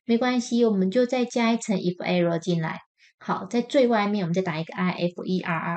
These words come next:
O R，然后左括号。好了之后呢，再到最后面给它逗点。当发生错误的时候呢，就代表没有那一天的日期了，那我们就给它空字串就好了，给它两撇两撇。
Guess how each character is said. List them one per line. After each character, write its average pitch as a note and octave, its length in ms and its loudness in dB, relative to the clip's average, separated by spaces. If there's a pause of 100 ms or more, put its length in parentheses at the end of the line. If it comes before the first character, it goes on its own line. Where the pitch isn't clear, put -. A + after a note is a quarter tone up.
O F3+ 120 0
R， E3 300 -6
然 F3 140 -4
后 G3 220 -2
左 F3 180 -2
括 G3+ 260 -2
号。 G3+ 220 -4 (380)
好 G3+ 100 0
了 G#3+ 100 0
之 C4 180 0
后 C4+ 220 2
呢， G#3+ 200 2
再 G3 180 -2
到 F#3+ 240 0
最 F#3 200 0
后 F3+ 160 0
面 F3 260 0
给 E3+ 80 -6
它 F3 180 -4 (100)
逗 G#3 240 2
点。 - 200 -12 (260)
当 C4+ 160 0
发 C4+ 200 2
生 B3 260 -2
错 A3 280 0
误 G#3 80 2
的 F#3+ 140 4
时 F#3 220 -2
候 G3 160 0
呢， F3 100 2
就 F#3 120 -2
代 G3 120 2
表 E2 180 -2
没 F3 140 4
有 G3+ 120 4
那 F3 140 4
一 F3 120 4
天 F3 180 0
的 E3 100 2
日 E3 200 4
期 - 320 -4
了， - 100 -6 (280)
那 G3 80 -2
我 F#3+ 40 4
们 F3 60 6
就 F#3 80 -2
给 F3+ 100 -4
它 F3+ 100 0
空 F3+ 220 2
字 F3 120 -2
串 E3+ 320 -6
就 F3+ 120 0
好 D#3 200 -6
了， - 80 -12 (200)
给 F3+ 80 -2
它 F#3+ 100 -2
两 G3+ 200 0
撇 A3+ 120 0
两 F#3 200 0
撇。 F#3+ 240 -4